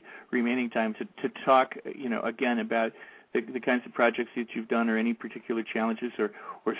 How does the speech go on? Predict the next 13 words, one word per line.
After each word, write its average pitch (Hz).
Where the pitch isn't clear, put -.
stories 123
from, 113
from, 110
uh, 113
some 127
of 113
your 113
films 120
that 117
might 123
help 131
illustrate, 156
uh, 113